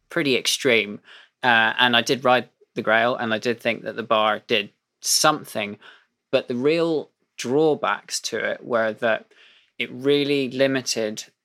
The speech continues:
what you could do with the bike. So for starters, if you wanted to adjust the fit, essentially on a normal bike, you could simply change stems, and that would take you five or ten minutes if you were quite slow with your Allen keys.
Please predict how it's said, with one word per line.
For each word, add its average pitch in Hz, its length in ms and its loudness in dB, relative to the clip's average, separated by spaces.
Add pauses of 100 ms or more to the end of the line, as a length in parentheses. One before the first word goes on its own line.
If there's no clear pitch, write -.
(100)
what 110 160 -4
you 123 60 -6
could 120 120 -12
do 151 160 4
with 131 160 -2
the - 60 -16
bike. 104 340 -2
So 123 160 0
for 131 120 -8
starters, - 840 -2
if - 180 -10
you 120 80 -4
wanted 120 200 -2
to 123 100 -6
adjust 113 320 -2
the - 80 -20
fit, - 580 -4 (640)
essentially 110 800 -2 (160)
on 120 260 0
a 139 60 -2
normal 143 300 2
bike, 113 280 0
you 110 220 -6 (160)
could - 120 -14
simply 107 600 -8
change 104 420 -2
stems, - 540 -2
and 110 160 -6
that 101 160 -2
would 113 180 -8
take - 380 -4
you 104 240 -6 (360)
five 120 560 -2
or 107 100 -6
ten 120 420 -4
minutes 113 420 -6
if - 160 -12
you 107 140 -12
were 104 100 -12
quite - 320 -6
slow 113 260 2
with 104 220 -6
your 110 100 -4
Allen 107 280 -2
keys. - 420 -8